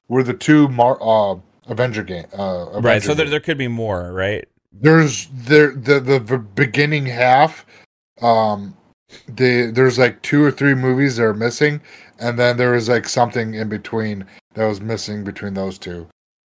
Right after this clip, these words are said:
Speaker 2: Okay.
Speaker 1: Um,
Speaker 2: Then we don't know what those are, right?
Speaker 1: Well, I
Speaker 2: Uh,
Speaker 1: think Blade, after Blade, we're gonna get, like, somehow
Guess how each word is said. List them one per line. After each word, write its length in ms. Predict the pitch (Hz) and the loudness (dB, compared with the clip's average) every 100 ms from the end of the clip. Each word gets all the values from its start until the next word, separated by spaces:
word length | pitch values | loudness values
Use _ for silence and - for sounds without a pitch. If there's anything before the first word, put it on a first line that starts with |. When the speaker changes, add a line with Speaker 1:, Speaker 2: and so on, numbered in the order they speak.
| _ _ - | _ _ -4
Speaker 2:
Okay. 240 | 104 92 92 | -2 -2 -4
Speaker 1:
Um, 160 | 80 _ _ _ - | -8 _ _ _ -6
Speaker 2:
Then 160 | 107 101 | -4 -2
we 100 | 107 | -2
don't 140 | 101 | -2
know 80 | 95 | -4
what 140 | 92 | -6
those 180 | 92 90 | -8 -8
are, 280 | 92 82 87 - | -6 -8 -10 -8
right? 240 | 87 90 - _ _ _ _ _ _ - | -4 -4 -6 _ _ _ _ _ _ 2
Speaker 1:
Well, 160 | 139 | 4
I 60 | 135 | 4
Speaker 2:
Uh, 60 | 143 | 2
Speaker 1:
think 280 | 170 131 107 | 0 0 2
Blade, 320 | 131 135 131 | 2 4 2
after 300 | 131 - 135 | 0 0 -2
Blade, 500 | 107 113 120 131 127 | 0 2 4 4 2
we're 160 | 123 120 | 0 0
gonna 140 | 117 | 0
get, 340 | 98 113 - | 0 0 0
like, 420 | 110 107 101 - _ _ _ _ _ _ - | 0 0 -2 -8 _ _ _ _ _ _ -12
somehow 1000 | - 135 117 113 113 113 110 104 101 | 0 0 2 2 2 4 4 2 0